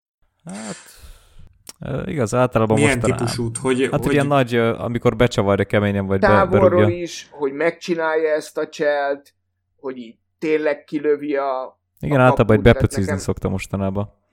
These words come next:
Speaker 3: Igen.
Speaker 2: Most így, ö, az ünnepekkor kezdi, mindig így november-decemberben, akkor lendül formába, aztán most úgy látszik, megint formába lendült, mert tehát, ö, a,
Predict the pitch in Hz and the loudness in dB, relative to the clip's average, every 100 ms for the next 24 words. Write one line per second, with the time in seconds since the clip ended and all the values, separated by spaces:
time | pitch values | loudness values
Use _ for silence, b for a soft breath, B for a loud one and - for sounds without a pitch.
0 | _ - 117 98 - _ _ _ _ _ | _ -18 -16 -18 -20 _ _ _ _ _
1 | _ _ _ - 160 - 180 170 160 160 | _ _ _ -6 -6 -4 -2 0 0 0
2 | 160 151 - _ _ - 156 165 120 120 | -2 -6 -16 _ _ -2 2 4 2 -4
3 | 120 117 - _ 123 117 117 117 110 123 | -4 -6 -14 _ -4 -4 -2 -4 -2 -4
4 | 120 131 117 113 110 120 120 110 107 110 | -4 -4 -4 -4 -4 -2 -2 -4 -4 -4
5 | 117 117 110 104 101 98 120 117 127 113 | -2 -2 -6 -8 -10 -8 -8 -4 -4 -4
6 | 110 107 110 110 113 110 110 110 110 113 | -6 -6 -8 -6 -6 -4 -6 -6 -6 -6
7 | - 120 117 117 B B B B - 120 | -6 -6 -8 -12 B B B B -18 -6
8 | 175 151 117 117 143 123 107 113 - _ | 0 0 0 -2 -2 -2 -4 -8 -16 _
9 | - - 107 104 104 107 107 120 117 165 | -18 -10 -10 -8 -10 -8 -8 -6 -4 -6
10 | - 135 120 117 B B B B B B | -6 -6 -6 -8 B B B B B B
11 | 120 113 - - _ _ _ - 127 123 | -10 -10 -12 -18 _ _ _ -10 -6 -6